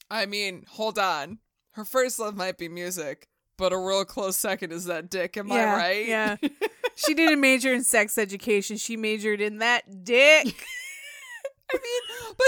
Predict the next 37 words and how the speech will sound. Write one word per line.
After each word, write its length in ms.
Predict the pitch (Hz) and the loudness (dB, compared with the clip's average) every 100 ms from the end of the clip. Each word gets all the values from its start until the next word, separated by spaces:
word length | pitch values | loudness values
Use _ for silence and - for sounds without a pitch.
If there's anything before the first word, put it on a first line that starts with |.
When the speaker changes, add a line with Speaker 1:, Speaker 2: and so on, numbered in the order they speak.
| 440 | 6
Speaker 1:
hold 260 | 466 466 403 403 | 4 2 4 4
up. 180 | 240 - _ _ _ | 4 -4 _ _ _
Respect. 720 | 539 - - - 220 254 - - | 0 2 0 0 0 0 -2 -6
I 80 | 262 | -6
mean, 320 | 269 294 285 - _ _ _ _ _ _ | -4 -6 -8 -12 _ _ _ _ _ _
that's 300 | 170 302 - | -10 -8 -8
kinda 320 | - 415 453 302 | -6 -4 -4 -4
like, 180 | 254 - _ _ _ _ _ _ _ - | -8 -12 _ _ _ _ _ _ _ -20
sometimes 540 | - - 539 - 587 | -10 -4 0 2 2
Speaker 2:
Be- 100 | 392 | 2
Speaker 1:
I 20 | 370 | 0
wish 260 | 233 233 | 0 0
I 120 | - | 0
went 220 | 202 185 190 | 0 -2 -2
to 100 | 202 | -6
school 260 | - 185 | -6 -8
to 80 | 156 | -8
be, 160 | 156 165 | -8 -8
like, 240 | 160 156 | -8 -8
a 60 | - | -6
sex 340 | - 147 - | -6 -6 -10
education 640 | 147 170 - 131 - 262 | -12 -12 -12 -12 -8 -2
Speaker 2:
Majoring, 600 | 269 285 311 359 381 392 370 | 2 2 2 0 0 0 -2
Speaker 1:
teacher. 80 | - | -4
Speaker 2:
when 160 | 294 294 | -6 -6
she 280 | - - 320 | -4 -2 0
graduated 580 | 381 311 294 277 254 240 | 2 2 2 -4 -4 -4
in 100 | 220 | -2
nineteen 440 | 196 208 - 233 | -2 -4 -4 -4
seventy-one 880 | - 220 208 208 196 180 160 151 165 - _ | -2 -2 -2 -6 -4 -6 -6 -10 -16 -20 _
Speaker 1:
Mm-hmm. 260 | 202 185 185 | -14 -8 0
Speaker 2:
and 300 | 233 220 214 | 0 0 0
went 320 | 226 262 - | 0 0 -4
to 160 | - 320 | -4 -4
school 340 | - - 269 262 | -4 -2 -2 -2
to 120 | 262 | -4
become 560 | 220 - 226 214 208 | -6 -4 -4 -2 -6